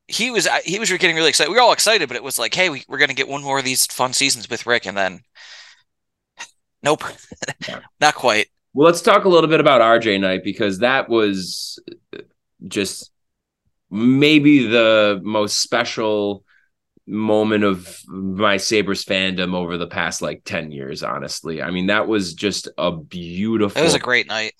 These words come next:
Speaker 2: beautiful evening. And it, it was so appropriate for him and fit for him. You know, he, he just so deeply deserved the reception that he got and the, and the standing ovation that he got. And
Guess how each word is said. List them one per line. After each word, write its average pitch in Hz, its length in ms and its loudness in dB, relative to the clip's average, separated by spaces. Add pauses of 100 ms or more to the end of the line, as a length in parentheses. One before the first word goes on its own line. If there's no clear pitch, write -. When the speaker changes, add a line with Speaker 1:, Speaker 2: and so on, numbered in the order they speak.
(220)
Speaker 2:
beautiful 107 760 2
evening. 85 680 -4 (840)
And 104 560 0 (200)
it, 110 280 0
it 120 160 2
was 123 240 2
so 120 180 2
appropriate 107 600 -2
for 92 120 -10
him 90 200 -4
and 85 120 -6
fit 104 200 -4
for 98 160 -4
him. 85 340 -4
You 82 200 -10
know, 87 120 -8
he, 95 320 -10
he 107 180 -12
just 104 320 -8 (640)
so 156 180 -2
deeply 110 500 -2
deserved 92 640 0
the 92 160 -2
reception 95 480 -4
that 90 160 -4
he 87 160 -12
got 90 400 0
and 87 120 -8
the, 80 300 -8
and 90 100 -6
the 87 80 -8
standing 104 400 -2
ovation 92 520 -4
that 87 180 -6
he 87 140 -10
got. 90 400 -2
And 85 260 -10